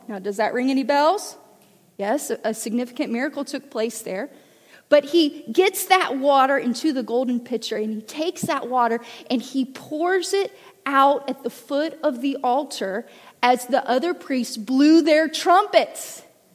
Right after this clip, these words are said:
There's our trumpets again. But while all of this is going on, the water's being poured out, priests are blowing trumpets, the Levites and the people would sing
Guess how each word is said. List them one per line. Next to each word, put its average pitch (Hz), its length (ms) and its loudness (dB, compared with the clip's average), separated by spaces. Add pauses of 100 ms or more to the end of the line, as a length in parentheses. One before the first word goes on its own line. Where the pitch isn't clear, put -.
(200)
There's 233 240 -8
our 220 100 -2
trumpets 285 460 -8
again. 208 320 -14 (500)
But - 160 0
while 359 420 8
all 359 360 6
of 370 80 -4
this 392 180 -2
is 370 160 0
going 349 380 4
on, 247 240 2
the 214 60 -2
water's 269 460 4
being 302 240 2
poured 302 340 0
out, 254 260 -2
priests - 320 -4
are 311 80 -4
blowing 269 340 0 (260)
trumpets, 320 600 0
the 262 140 2
Levites 330 680 4
and 277 160 4
the 269 60 2
people 339 500 -2
would 240 180 -2
sing 294 520 -2